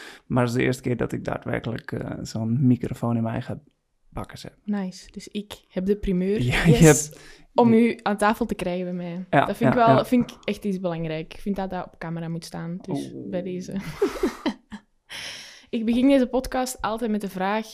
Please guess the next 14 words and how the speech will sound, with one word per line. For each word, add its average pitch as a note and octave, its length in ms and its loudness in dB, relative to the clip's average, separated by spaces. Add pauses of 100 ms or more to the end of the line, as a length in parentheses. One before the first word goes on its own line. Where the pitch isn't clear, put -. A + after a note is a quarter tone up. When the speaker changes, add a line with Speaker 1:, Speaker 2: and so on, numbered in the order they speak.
(120)
Speaker 2:
"Wie G3+ 340 -2
ben G3 260 2
je C#4 100 2
en G3 420 -2
wat G3 160 -2
is G#3 120 -4
jouw G3 340 -2
plek G#3 300 -2
in F#3+ 140 -2
de F#3 60 -4
entertainmentwereld?" F3 1120 -8 (800)
Speaker 1:
Oh, D3 160 2
wauw. C#3 420 2 (240)
Ehm, D#3+ 440 12